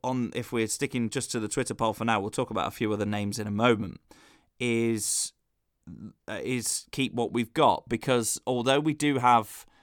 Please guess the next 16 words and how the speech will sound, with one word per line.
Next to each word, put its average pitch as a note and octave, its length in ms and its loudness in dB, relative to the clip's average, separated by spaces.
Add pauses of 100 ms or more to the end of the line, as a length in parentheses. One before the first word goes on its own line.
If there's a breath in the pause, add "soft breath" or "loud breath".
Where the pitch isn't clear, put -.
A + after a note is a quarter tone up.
(460 soft breath)
officially A#2 540 0
now G#2+ 160 4
four A#2 340 -2
senior G#2+ 400 0
centre-backs - 840 -4 (500 soft breath)
in G#2 520 0 (100)
Wes A2+ 280 0
Morgan, G#2 440 2
Johnny G#2 280 0
Evans, G2+ 640 -2 (560 soft breath)
uh, F#2+ 220 -2
Filip - 300 -4
Benkovic G#2+ 520 -2
and G2+ 360 -4 (120)
Çağlar G#2+ 380 -2
Söyüncü, A2 760 -2